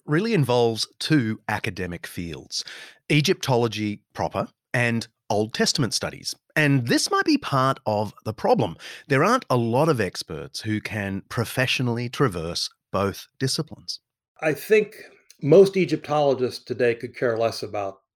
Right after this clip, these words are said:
Speaker 2: the Old Testament. And Egyptology was born, much like biblical archaeology, as biblical Egyptology, and that there was a lot of interest in the biblical sites. Petrie,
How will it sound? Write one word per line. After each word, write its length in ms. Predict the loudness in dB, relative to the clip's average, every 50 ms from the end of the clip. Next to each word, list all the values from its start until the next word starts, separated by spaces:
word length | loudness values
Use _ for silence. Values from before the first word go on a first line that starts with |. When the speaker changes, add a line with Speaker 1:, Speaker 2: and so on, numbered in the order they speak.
| _ _ -6
Speaker 2:
the 120 | -4 -2
Old 180 | -2 -2 -4 -4
Testament. 400 | -6 -6 -6 -6 -12 -18 -20 _ _ _ _ _ _ _ _ _ _ _ _ _ _ _ _ _ _ _ _ _ _ _ _ -20 -20 _ _ _ _ 0
And 560 | 2 4 6 6 6 4 4 2 0 -4 -10 -18 _ _ _ _ _ _ 0 2
Egyptology 1160 | 2 4 4 0 -2 -2 0 2 4 6 6 6 4 4 2 0 0 2 0 0 -2 -6 _ _ _ _ _ _ _ _ -8
was 300 | 0 4 4 4 4 2
born, 840 | -4 -10 -2 0 4 6 6 6 6 4 4 2 0 -2 -4 -6 -8 _ _ _ _ _ _ _ _ _ _ _ _ _ _ -6
much 340 | 2 4 6 6 4 4 2
like 400 | 4 4 4 2 0 -6 -2 4
biblical 360 | 6 6 6 6 4 4 4
archaeology, 440 | 4 4 2 2 2 2 2 4 2
as 80 | 2 2
biblical 480 | 6 6 6 6 6 2 0 0 0
Egyptology, 840 | 0 -2 0 -2 -4 -4 -2 -2 0 0 0 0 -2 -6 -12 -16 -18 -20 _ _ _ _ _ _ _ _ _ _ _ _ _ _ -8
and 200 | -6 -4 -2 0
that 160 | 0 0 2 4
there 80 | 2
was 100 | 2 4
a 60 | 4
lot 220 | 4 6 8 6 6
of 80 | 6
interest 300 | 4 2 2 2 2 2
in 100 | 0 0
the 60 | 0 0
biblical 460 | 4 4 2 4 2 -4 -6 -6 -6
sites. 320 | -4 -2 -4 -4 -4 -6
Petrie, 760 | -8 0 2 2 2 2 2 2 4 4 6 4 2 -2 -6